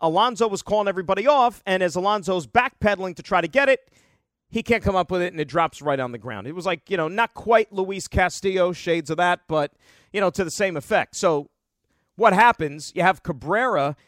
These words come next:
advance to third base on the play, and then that sets up Andrew Benintendi's next at bat, and he s-, uh, slaps a single to the left side of the vacant part of the infield.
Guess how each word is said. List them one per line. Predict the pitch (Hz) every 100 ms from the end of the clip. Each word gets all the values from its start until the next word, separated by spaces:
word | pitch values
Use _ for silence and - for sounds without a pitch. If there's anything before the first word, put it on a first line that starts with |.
| _ _
advance | 175 151 104 185 214 -
to | -
third | - - 196 175 117
base | 214 247 -
on | 151 127
the | 123
play, | - 139 127 147
and | 151
then | 160 175 156
that | 208 269
sets | - - 180 - -
up | 143 156 - _ _ _
Andrew | 170 233 208 196
Benintendi's | 180 185 185 165 - - 269 254 165
next | 160 147 -
at | 139
bat, | - 139 156
and | - 165
he | 139 240
s-, | 262 - - - -
uh, | 156 151
slaps | - - 190 208 226 -
a |
single | 151 - 254 190 147 139 _ _ _
to | 196
the | 185
left | 175 226 -
side | - 196 190
of | 185
the | 156
vacant | 120 180 214 196 139
part | 185 170
of |
the | 147 170
infield. | 269 - 160 135 139